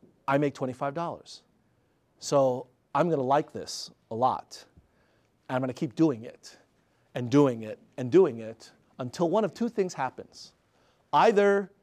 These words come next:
you run out of money or you change your probability beliefs. And it turns out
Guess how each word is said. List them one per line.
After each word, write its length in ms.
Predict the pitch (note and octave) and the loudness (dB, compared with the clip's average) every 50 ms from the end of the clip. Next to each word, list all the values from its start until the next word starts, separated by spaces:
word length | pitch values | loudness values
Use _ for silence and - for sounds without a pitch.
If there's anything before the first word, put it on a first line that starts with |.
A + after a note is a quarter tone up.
| _ _ _ _ _ _ _ _ | _ _ _ _ _ _ _ _
you 220 | - A#2 C3 E3+ F3 | -4 4 6 6 8
run 200 | D#3+ D#3+ D#3 D#3+ | 8 6 6 4
out 100 | D#3 C#3+ | 2 2
of 100 | A#2+ A2+ | 0 0
money 360 | C3+ C#3 E3+ B3 D#4+ D4+ - _ _ _ _ _ _ _ _ _ _ _ - - - - - _ - | 0 2 2 2 0 -2 -8 _ _ _ _ _ _ _ _ _ _ _ -20 -20 -20 -20 -20 _ 4
or 580 | C#4 D4 C#4+ C4 A#3+ A#3 A#3+ A#3+ A#3+ B3+ B3 - _ _ - _ _ _ _ _ - | 8 8 10 10 10 8 8 8 6 4 0 -6 _ _ -20 _ _ _ _ _ -4
you 240 | E3 D#3+ F#3+ G3+ | 0 2 2 2
change 680 | G#3 - - - - B3 B3+ C4+ C4+ C#4+ D4+ D#4 A3+ - | 2 -2 -6 -2 0 2 4 4 4 4 2 0 -2 2
your 220 | F3+ F#3 F#3+ G3+ G3 | 4 4 6 6 4
probability 800 | G3+ - - - G3+ G3+ G3 F#3 D3+ D#3+ G3 G#3 F#3+ E3+ D#3+ | 0 -6 -2 0 2 2 2 2 4 4 6 6 6 2 0
beliefs. 760 | C#3+ B2 D#3+ D3+ D#3 F3+ - - - - - - - - - - _ _ _ _ _ _ _ _ _ _ _ _ _ _ _ _ _ _ _ _ _ _ _ _ - - - _ _ _ _ _ - | 0 0 0 0 2 0 -2 -2 -6 -8 -8 -6 -6 -8 -10 -12 _ _ _ _ _ _ _ _ _ _ _ _ _ _ _ _ _ _ _ _ _ _ _ _ -20 -20 -20 _ _ _ _ _ -4
And 140 | D#3 D#3 E3 | -4 -4 -4
it 100 | E3 - | -6 -8
turns 360 | - - D4+ E4 E4+ C#4 B3 | -8 -6 -6 -6 -4 -2 2
out 380 | A#3+ F3+ D3+ D3 D3 - - | 4 4 6 4 4 2 -4